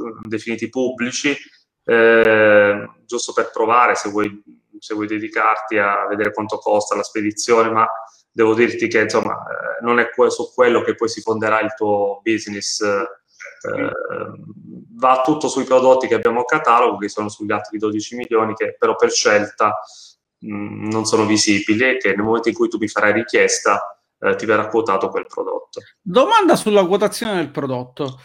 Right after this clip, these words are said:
Speaker 2: Supponiamo che io ti parli, torniamo all'esempio del, del sito dei gatti, no?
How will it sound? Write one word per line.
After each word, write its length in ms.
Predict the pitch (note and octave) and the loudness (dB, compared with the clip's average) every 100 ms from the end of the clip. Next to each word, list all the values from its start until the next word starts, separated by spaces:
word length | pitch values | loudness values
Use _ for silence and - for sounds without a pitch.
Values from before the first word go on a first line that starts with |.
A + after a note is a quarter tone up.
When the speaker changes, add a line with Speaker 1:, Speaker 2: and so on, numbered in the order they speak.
| _ _ | _ _
Speaker 2:
Supponiamo 580 | - F#3 B3+ D4 A3 F#3 | -12 -4 0 0 0 -2
che 100 | A#3 | 2
io 560 | G#3+ E3 D#3 D3+ D3+ | 4 6 8 6 6
ti 120 | G#3 | 2
parli, 480 | G3 G3+ D#3+ D#3 D#3+ | 2 2 2 0 -2
torniamo 300 | D#3+ E3 G3 | -2 -2 0
all'esempio 380 | D3+ C#3 E3+ C3+ | 0 0 -4 -4
del, 300 | C3+ C3+ C3+ | -4 -2 0
del 160 | C3 B2+ | -2 -4
sito 240 | - E3 | -6 -6
dei 120 | C3 B2 | -4 -4
gatti, 380 | A#2 A2+ - | -6 -6 -4
no? 280 | F3 F#3 F#3 | -4 -4 -8